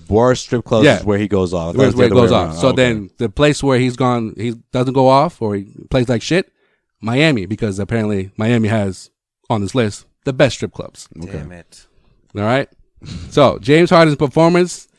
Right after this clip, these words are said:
Speaker 2: is twenty percent predictable by the quality of cities' strip clubs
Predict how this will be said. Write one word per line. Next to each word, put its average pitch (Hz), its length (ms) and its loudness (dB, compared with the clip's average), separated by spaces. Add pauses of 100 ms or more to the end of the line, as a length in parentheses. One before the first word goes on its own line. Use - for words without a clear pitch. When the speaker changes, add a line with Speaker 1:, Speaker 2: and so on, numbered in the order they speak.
(240)
Speaker 2:
is 123 220 0
twenty 202 420 2
percent 180 460 2
predictable 127 760 0 (280)
by 120 160 0
the 117 100 -4
quality 156 600 4 (260)
of 123 160 -2
cities' 131 680 0
strip - 220 -2
clubs 87 400 -8